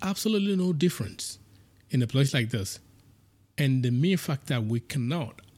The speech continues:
as a people, say, "Yes, we're both from Nigeria," or "We're both from Cameroon," or "We're both from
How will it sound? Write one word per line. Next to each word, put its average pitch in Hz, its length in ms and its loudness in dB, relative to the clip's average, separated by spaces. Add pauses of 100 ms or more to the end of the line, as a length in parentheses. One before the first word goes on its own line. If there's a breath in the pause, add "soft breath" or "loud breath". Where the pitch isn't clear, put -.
(120)
as 160 240 2
a 190 60 0
people, 123 360 0
say, 113 200 -2
"Yes, 120 300 0
we're 127 100 0
both 120 200 0
from 110 180 -4
Nigeria," 127 520 0
or 107 140 -2
"We're 104 80 -2
both 117 240 -2
from 98 220 -6
Cameroon," 143 540 0
or 107 100 -4
"We're 107 140 -4
both 120 200 -2
from 107 300 -4